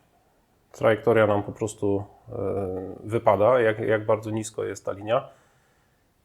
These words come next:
to w tą stronę pracuje tylko połowa zakresu regulacji, nie? Widzicie to? Od linii tu, gdzie jest wszystko zamontowane równolegle, od tej osi optycznej, połowa zakresu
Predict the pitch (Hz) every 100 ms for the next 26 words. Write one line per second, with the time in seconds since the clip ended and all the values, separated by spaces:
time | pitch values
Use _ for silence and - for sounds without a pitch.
0 | _ - - 139 143 - 123 127 123 117
1 | - 123 120 117 120 120 120 117 110 110
2 | 117 110 113 110 107 98 - 104 107 120
3 | 107 107 117 131 139 - _ _ _ _
4 | _ - 139 120 127 120 107 104 - _
5 | _ _ _ _ 127 110 110 110 104 -
6 | 120 - 113 113 107 110 113 104 110 113
7 | 107 95 90 110 127 110 - 110 107 -
8 | 110 - - 139 147 147 _ _ _ -
9 | 123 127 120 120 117 117 - 113